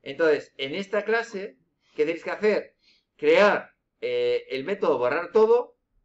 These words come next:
y luego inicializarlo para poder inicializar con vuestros ejemplos. ¿Lo veis? Así, si alguien toca la base de datos y no sabe volver atrás porque no se puede,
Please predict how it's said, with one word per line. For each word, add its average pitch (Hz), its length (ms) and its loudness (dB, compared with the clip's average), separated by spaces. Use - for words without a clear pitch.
y 143 160 -8
luego 175 280 4
inicializarlo 190 880 0
para 147 220 -6
poder 143 240 0
inicializar 196 460 -6
con 190 160 -8
vuestros 160 340 -8
ejemplos. 135 720 -12
¿Lo 175 120 -2
veis? 135 380 -6
Así, 185 540 -4
si - 220 -6
alguien 240 260 4
toca 240 200 2
la 214 100 2
base 202 260 -4
de 202 120 0
datos 226 600 -4
y 165 200 -6
no 208 260 -2
sabe 240 280 2
volver 160 340 2
atrás 220 340 0
porque 139 320 -6
no 160 100 -10
se 196 180 -10
puede, 208 560 2